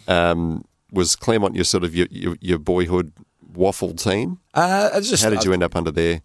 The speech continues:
Speaker 2: I think it was just the
Speaker 1: Watch.
Speaker 2: zone. I, the zone
Speaker 1: Yeah.
Speaker 2: I lived, grew up in is, is, is Claremont, um, and thought that I would, you know,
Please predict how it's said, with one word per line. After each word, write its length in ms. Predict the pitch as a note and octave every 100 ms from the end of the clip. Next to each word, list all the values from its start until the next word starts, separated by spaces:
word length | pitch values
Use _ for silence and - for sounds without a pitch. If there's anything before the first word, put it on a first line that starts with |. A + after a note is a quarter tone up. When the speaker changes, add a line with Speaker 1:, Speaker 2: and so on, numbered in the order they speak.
| B2
Speaker 2:
I 40 |
think 140 | D3+ E3+
it 20 |
was 100 | G#2+
just 160 | G#2
the 80 | - G2+
Speaker 1:
Watch. 240 | G2+ A2
Speaker 2:
zone. 120 | A#2+
I, 340 | F#2+ F#2+ F#2+ F#2+
the 160 | G2+
zone 320 | F#2+ G2+ G2+ E2+
Speaker 1:
Yeah. 80 |
Speaker 2:
I 20 | F#2
lived, 200 | F#2+ G2
grew 140 | G2
up 180 | F#2+ G#2
in 160 | G2
is, 260 | F2+ F#2 F#2
is, 460 | - G2 F#2+ - -
is 260 | G#2 G#2+ -
Claremont, 480 | A2+ A#2+ C#3+ C#3+ -
um, 420 | A2 A2 G#2+ G#2+ F#2+ - _ _ _ A2
and 200 | A2 G#2+
thought 280 | A#2 B2 -
that 100 | G#2+
I 60 | G#2
would, 280 | G2+ B2 - _ _ _
you 80 | -
know, 160 | G2